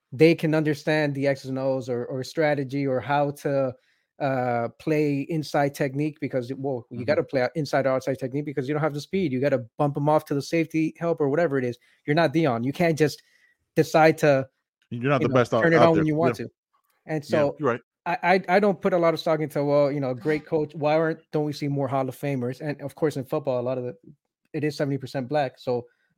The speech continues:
Speaker 1: most of the Hall of Famers are gonna be black. Uh,
Speaker 2: Right.
Speaker 1: but I don't put stock in why don't we have these great Hall of Famers
Speaker 2: It's, it's weird,
Speaker 1: in,
Speaker 2: right? And,
Speaker 1: in,
Speaker 2: and you're
Speaker 1: in
Speaker 2: right.
Speaker 1: head coaching positions.
Speaker 2: And you're right, because most of the times it's, like, the average linebacker that ends up being a better coach.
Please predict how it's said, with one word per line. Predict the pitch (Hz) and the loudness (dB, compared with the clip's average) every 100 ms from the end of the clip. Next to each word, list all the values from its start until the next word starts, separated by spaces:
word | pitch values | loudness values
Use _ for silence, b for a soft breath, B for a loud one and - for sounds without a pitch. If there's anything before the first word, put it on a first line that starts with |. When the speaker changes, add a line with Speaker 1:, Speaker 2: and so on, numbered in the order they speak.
| - | -4
Speaker 1:
most | 143 143 | -4 -4
of | 127 | -6
the | 123 | -2
Hall | 131 131 | -2 -2
of | - | -2
Famers | 151 139 123 - - _ _ _ _ _ _ _ | -2 0 -4 -8 -20 _ _ _ _ _ _ _
are | 123 | -4
gonna | 120 120 | -2 -2
be | |
black. | 117 151 147 - _ _ _ _ | 0 2 2 -4 _ _ _ _
Uh, | 127 113 | 0 0
Speaker 2:
Right. | 90 | 2
Speaker 1:
but | 139 127 - _ _ _ - | 0 -2 -6 _ _ _ -2
I | |
don't | 170 151 | 0 0
put | 151 | -2
stock | - 143 143 | 0 0 0
in | 123 | -4
why | 117 131 127 | 0 0 0
don't | 127 | -2
we | 123 | -4
have | 123 120 | -2 -2
these | 117 110 | -4 -10
great | 113 123 113 | -4 -2 -2
Hall | 113 | -4
of | 110 | -6
Famers | - 117 113 110 110 - - | -6 -6 -4 -6 -8 -18 -4
Speaker 2:
It's, | 160 202 | -2 2
it's | 170 170 | 0 2
weird, | 202 156 | 2 2
Speaker 1:
in, | |
Speaker 2:
right? | 123 | 2
And, | 131 | 0
Speaker 1:
in, | 143 | 0
Speaker 2:
and | 131 | 0
you're | 135 143 | 4 6
Speaker 1:
in | 170 | 6
Speaker 2:
right. | - 98 | 4 -4
Speaker 1:
head | 139 | -2
coaching | - 131 120 | 0 0 0
positions. | 117 131 117 110 - _ _ _ _ _ _ - | -6 -8 -10 -12 -16 _ _ _ _ _ _ -4
Speaker 2:
And | 127 | 2
you're | 147 | 6
right, | 175 135 | 6 4
because | 123 113 | -2 -2
most | 143 - | -2 2
of | 131 | 2
the | 123 | 2
times | 147 131 123 | 2 0 0
it's, | 123 | 2
like, | 117 95 - _ _ _ _ | 0 0 -10 _ _ _ _
the | 107 - | -4 4
average | 123 135 127 117 | 6 6 6 2
linebacker | 113 120 117 110 98 - 95 82 | 0 0 0 0 0 -2 -6 -2
that | 104 | 0
ends | 107 117 | 0 0
up | 110 | -2
being | 104 107 | -2 -4
a | 101 | -4
better | 92 101 92 | -2 -2 0
coach. | 107 98 - - | -2 -2 -4 -14